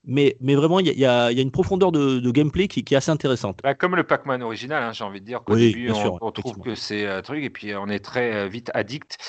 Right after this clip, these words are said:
Speaker 2: Et là, je, je pense qu'ils ont bien fait de, de changer. Alors, c'est toujours le même, euh,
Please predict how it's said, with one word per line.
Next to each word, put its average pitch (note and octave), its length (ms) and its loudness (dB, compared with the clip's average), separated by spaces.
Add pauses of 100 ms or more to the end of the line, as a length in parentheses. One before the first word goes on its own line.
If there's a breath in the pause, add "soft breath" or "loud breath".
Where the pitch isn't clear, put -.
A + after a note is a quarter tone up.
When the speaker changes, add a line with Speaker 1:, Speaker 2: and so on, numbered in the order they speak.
(140)
Speaker 2:
Et G2+ 100 0
là, C3 120 4
je, A#2 300 0
je G#2 140 -6
pense C3 280 -2
qu'ils G#2 200 -10
ont G#2 80 -2
bien A2 180 -2
fait C#3 200 -4
de, G2 380 -4
de G2 120 -8
changer. C3 260 2
Alors, B2 340 4
c'est - 160 -12
toujours E3 240 2
le E3+ 100 4
même, D#3+ 280 0
euh, B2 500 2